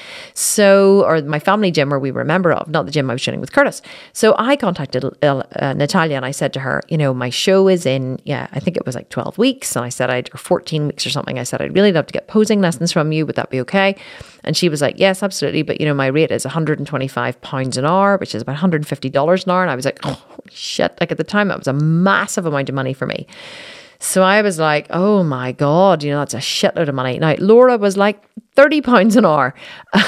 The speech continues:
So, but I was like, "Oh no, Laura would not be good enough for me." So I decided I would book Natalia Mello. And really, I decided that I would book Natalia because I just was convinced that if I got everything perfectly right,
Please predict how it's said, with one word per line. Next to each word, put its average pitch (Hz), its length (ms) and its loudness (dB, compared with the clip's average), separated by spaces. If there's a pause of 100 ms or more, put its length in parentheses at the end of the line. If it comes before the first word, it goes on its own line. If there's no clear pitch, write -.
So, 214 400 4 (460)
but 202 120 2
I 175 140 4
was 180 160 -4
like, 139 220 0
"Oh 156 120 0
no, 143 180 -2
Laura 151 280 0
would 143 140 -6
not 151 160 -2
be 139 80 -10
good 135 120 2
enough 135 160 -2
for 143 100 -4
me." 147 180 2
So 160 160 -2
I 175 100 2
decided 160 300 -4
I 131 40 0
would 131 120 -2
book - 120 -6
Natalia 131 360 -4
Mello. 147 340 2
And 190 160 2
really, 269 320 4
I 233 80 -2
decided 294 460 -2
that 214 80 2
I 190 40 4
would 180 100 0
book - 120 -4
Natalia 139 460 -2
because 143 500 0
I 233 220 -2
just 220 280 -4
was 127 140 -4
convinced 151 600 -4
that 135 120 2
if 120 140 -2 (140)
I 208 460 2 (420)
got 151 380 0 (600)
everything 175 1080 -2 (160)
perfectly - 920 -4
right, - 440 -8